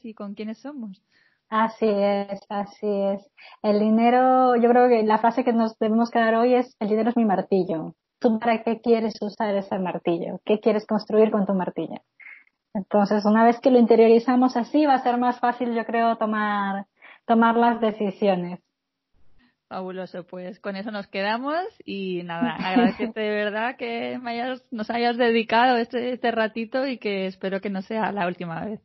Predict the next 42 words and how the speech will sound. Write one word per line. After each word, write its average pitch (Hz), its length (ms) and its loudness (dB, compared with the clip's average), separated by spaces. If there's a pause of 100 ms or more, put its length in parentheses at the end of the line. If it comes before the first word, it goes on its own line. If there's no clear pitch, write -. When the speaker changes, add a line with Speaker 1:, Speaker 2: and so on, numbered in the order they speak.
(240)
Speaker 2:
Nada, 226 380 4
yo 226 80 4
encantada, 240 680 4
muchas 233 340 2
gracias 240 360 2
a 220 140 -2
ti. 311 380 -2
No 247 300 2
suelo 277 260 6
estar 277 260 0
muy 269 160 0
presente 262 640 -2
en, 247 1300 -4
en 226 440 0
redes 247 280 0
así, 269 340 -2
pero, 240 520 0 (360)
pero 240 200 6
la 226 80 4
verdad 233 140 6
que 262 60 2
me, 254 180 4
me 240 100 0
encantaba 226 420 0
la 233 80 0
experiencia, 240 600 0
creo 233 120 -2
que 233 60 -4
estás 226 160 -6
haciendo 220 300 -2
algo 214 520 0
maravilloso 214 520 2
tú - 120 -20
también 240 600 4
y, 202 640 0
y, 208 300 0
y 226 80 4
hay 208 60 4
que 220 80 4
apoyarnos 214 500 0
entre 208 240 -4
nosotros. 185 800 -4